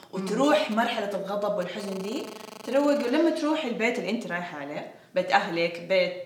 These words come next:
Speaker 1: بيتك أنت، ترتبي لما تروقي، فخذي كل شيء معاكي. ما أعرف هذه النصيحة <laughs> صح ولا غلط.
Speaker 2: صحيحة، لأنه أحيانًا،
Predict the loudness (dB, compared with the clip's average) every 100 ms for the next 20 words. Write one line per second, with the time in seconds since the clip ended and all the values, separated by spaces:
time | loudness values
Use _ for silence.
0 | -4 -2 -2 -6 -10 -10 -10 -12 -16 -10
1 | -2 0 0 2 2 0 -2 -4 -6 -6
2 | -10 -12 -2 0 2 0 -2 -2 -2 -4
3 | -6 -10 -14 -18 -4 4 4 4 0 -2
4 | -2 0 0 0 -2 -4 -2 -2 2 6
5 | 8 10 10 10 8 8 6 8 10 10
6 | 10